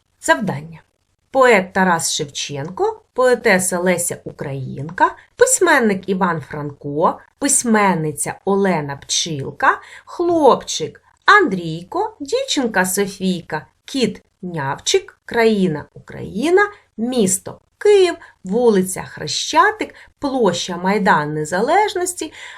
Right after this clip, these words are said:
алея Героїв Небесної Сотні, гори Карпати, річка Дніпро. І так, А які з оцих всіх поданих іменників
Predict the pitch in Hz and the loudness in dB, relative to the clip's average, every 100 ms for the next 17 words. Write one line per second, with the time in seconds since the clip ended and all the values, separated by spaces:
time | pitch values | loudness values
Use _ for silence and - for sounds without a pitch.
0 | - 220 220 214 196 175 160 156 175 170 | -2 2 4 4 2 0 -2 -2 -4 -2
1 | 156 156 147 151 143 143 - 165 165 - | -2 -2 -4 -6 -6 -8 -8 -10 -4 -4
2 | 339 403 440 359 330 - - 190 214 247 | 2 2 2 0 -4 -10 -10 -6 2 4
3 | 180 160 185 190 - 349 440 440 240 220 | 4 -2 -4 -4 0 2 2 2 0 0
4 | 277 - 240 190 202 202 160 135 - _ | -2 -4 -4 0 0 -2 -6 -10 -10 _
5 | _ _ _ _ _ _ _ _ - 370 | _ _ _ _ _ _ _ _ -4 -2
6 | 370 156 - _ - - - 208 226 247 | 2 0 0 _ -20 -16 0 6 6 6
7 | - 349 262 185 226 226 240 202 190 - | 0 -2 -2 0 0 0 0 0 0 -2
8 | 202 180 - 202 208 185 156 147 139 - | -2 -4 -8 -2 2 2 0 -6 -10 -4
9 | 214 381 494 311 - 160 | 0 2 4 2 0 -8